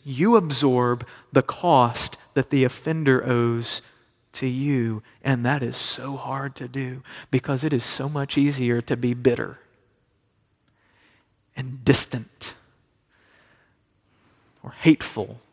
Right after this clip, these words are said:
in your heart, isn't it? Who are you thinking of right now when you think of forgiving others? It's so hard to absorb the cost of those debts,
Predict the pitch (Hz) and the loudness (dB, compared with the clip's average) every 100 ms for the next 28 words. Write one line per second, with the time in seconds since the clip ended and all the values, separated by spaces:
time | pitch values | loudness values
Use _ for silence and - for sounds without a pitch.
0 | _ _ _ _ 135 123 120 117 117 - | _ _ _ _ -12 -8 -6 -2 -2 -2
1 | _ _ _ _ _ 143 139 127 - _ | _ _ _ _ _ -2 0 -2 -10 _
2 | _ _ _ _ _ _ _ _ _ _ | _ _ _ _ _ _ _ _ _ _
3 | _ _ _ _ _ _ _ _ _ _ | _ _ _ _ _ _ _ _ _ _
4 | _ _ _ _ _ 170 165 - 165 139 | _ _ _ _ _ 4 4 2 -4 -2
5 | 117 110 107 - - - _ _ _ - | 0 -2 -4 -12 -20 -20 _ _ _ -10
6 | 127 120 123 123 117 _ _ _ _ _ | -10 -6 -8 -8 -12 _ _ _ _ _
7 | _ _ _ _ _ _ _ _ - 120 | _ _ _ _ _ _ _ _ -10 -8
8 | 113 127 120 - 117 123 117 117 117 123 | -6 -4 -4 -4 -4 -4 -4 -6 -6 -8
9 | 120 - - _ _ _ _ _ _ _ | -14 -18 -20 _ _ _ _ _ _ _
10 | _ _ _ _ _ _ _ _ - 156 | _ _ _ _ _ _ _ _ -2 -2
11 | - - - - 175 180 196 156 143 170 | 0 -4 -2 0 0 4 4 4 2 6
12 | 143 131 123 160 139 135 131 139 143 160 | 6 4 0 4 4 4 0 0 2 4
13 | 160 139 143 - 139 135 - 139 127 135 | 4 2 0 0 0 0 -2 -4 0 0
14 | 135 - 143 - - | 0 0 0 0 -4